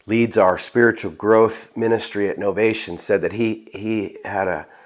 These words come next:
illumination to him that to read the, the book of Ephesians as you're reading it through a "we,"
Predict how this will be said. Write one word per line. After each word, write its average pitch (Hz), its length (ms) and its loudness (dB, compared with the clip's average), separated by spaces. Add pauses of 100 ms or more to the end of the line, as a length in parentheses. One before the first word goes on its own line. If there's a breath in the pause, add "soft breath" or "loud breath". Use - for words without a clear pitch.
(120 soft breath)
illumination 117 760 4
to 98 140 -8
him 101 460 -2 (520 loud breath)
that 101 340 -2
to 98 100 -8
read 117 400 2
the, 95 240 2
the 101 80 -8
book 127 280 4
of 98 100 -2
Ephesians 95 1040 -2 (340)
as 95 540 -4 (320)
you're 98 160 -12
reading 110 360 0
it 101 120 -4
through 98 500 -6
a 87 80 -6
"we," 87 500 -6